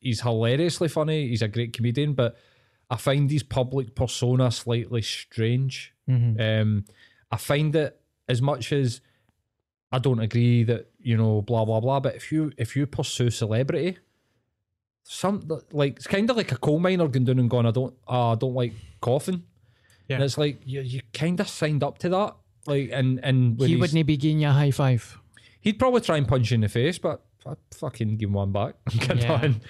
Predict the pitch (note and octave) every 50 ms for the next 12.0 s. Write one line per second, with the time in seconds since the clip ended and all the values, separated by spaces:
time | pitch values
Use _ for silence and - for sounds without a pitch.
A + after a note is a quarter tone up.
0 | - - - - D#3 C#3+ B2 A#2 - E3+ E3 F#3 G3 G#3+ A3 F3 F3+ F3+ E3+ D#3+
1 | D#3 D3+ B2 - - B2 A#2 A2+ A2+ A2 - - - _ _ _ _ _ _ -
2 | A#2 A#2 A#2 A#2+ A2+ A#2 A2+ - - A#2 A2+ A#2 A2+ - _ _ _ _ _ _
3 | _ _ A#2+ - A2+ G#2+ A#2 A#2 B2 A#2+ A2 - - A#2+ A#2 A2 G2+ G2+ - -
4 | - A#2+ A2+ A2+ G#2+ A#2 A2 G#2+ G#2+ G#2+ - - _ _ _ - A2+ A#2 G#2+ A2+
5 | A2 - - - A#2+ A#2 A#2 A#2 A2 A2 G#2 G2 G#2 A2 A2+ G#2+ A#2 B2+ B2 A#2+
6 | - - C3 A#2+ - - A2+ G#2+ G#2+ A2 A#2 A2 G#2 G#2 G#2+ A2 G#2 A#2 A2+ G#2+
7 | - - - A2 G#2+ A#2 C3 C3 C#3+ - - - _ - - - A2+ G#2+ G#2+ A2
8 | C3 B2 B2 A#2+ E3+ D#3 - E3+ E3+ E3+ D#3+ - - D#3 D#3 C#3 C#3 A#2+ - -
9 | C3 B2+ C3 B2 B2 A#2 - - A#2+ A2+ - C3 B2+ A#2+ A2+ - - - B2 -
10 | - B2 A#2+ A2 - - A#2 A#2 B2 B2+ B2+ A#2 A2+ A2+ G#2+ A2 A2 A2 A2 -
11 | A#2+ G2 A#2 A2 A#2+ A2 G#2+ A#2 C3 C3+ - - C3+ A#2+ - - D3+ D3 C#3+